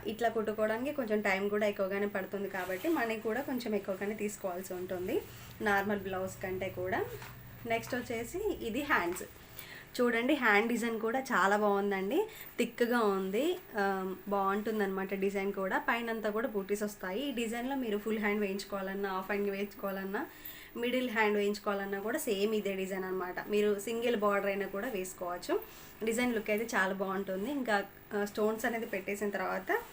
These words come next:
బ్లౌజ్ కుట్టేసిన తర్వాత దీని అవుట్‌పుట్ ఎట్లా ఉంది అనేది మీకు లాస్ట్లో తెలుస్తుంది.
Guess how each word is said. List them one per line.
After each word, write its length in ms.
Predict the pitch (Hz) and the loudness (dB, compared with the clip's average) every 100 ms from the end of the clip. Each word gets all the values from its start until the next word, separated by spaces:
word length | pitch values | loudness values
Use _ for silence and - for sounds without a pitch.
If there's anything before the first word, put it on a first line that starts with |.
| - - - | -18 -18 -6
బ్లౌజ్ 300 | 226 233 226 | 6 6 6
కుట్టేసిన 400 | 233 220 208 208 | -2 -2 -2 -2
తర్వాత 380 | 208 202 190 190 320 | -2 -2 -2 0 0
దీని 360 | 294 277 269 - | 0 -2 -2 0
అవుట్‌పుట్ 400 | 214 214 233 220 | 0 0 -2 -2
ఎట్లా 260 | 208 202 | -2 0
ఉంది 220 | 196 202 196 | -2 -2 -2
అనేది 320 | 190 202 370 | -4 -4 0
మీకు 200 | 349 214 | 2 2
లాస్ట్లో 400 | 202 190 - 226 | 0 0 -2 -4
తెలుస్తుంది. 680 | 220 190 196 196 185 220 | -2 -2 -2 -2 0 0